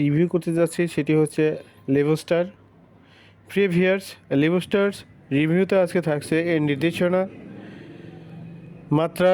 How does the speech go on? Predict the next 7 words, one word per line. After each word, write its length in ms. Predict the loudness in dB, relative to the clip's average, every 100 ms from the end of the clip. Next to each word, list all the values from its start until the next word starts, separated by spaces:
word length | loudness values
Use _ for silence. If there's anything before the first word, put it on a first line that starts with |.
| 4
বা 80 | 2 0
সেবনবিধি, 540 | 2 2 2 2 0 0 -8 -20 -20 -20 -20 -2
পার্শ্ব 280 | -2 2 0 0
প্রতিক্রিয়া 540 | 0 -2 0 2 2 0 -10 -20 -20 -20 -20 -20 -20 -20 -20 -20 -20 -20 -20 -20 -20 -20 -14 -12 -14 -8 0
এবং 180 | 2 2 0 -4 -4
সতর্কতা, 600 | -2 0 0 2 2 2 0 -2 -10 -14 -4 0
গর্ভস্থ 400 | 0 2 0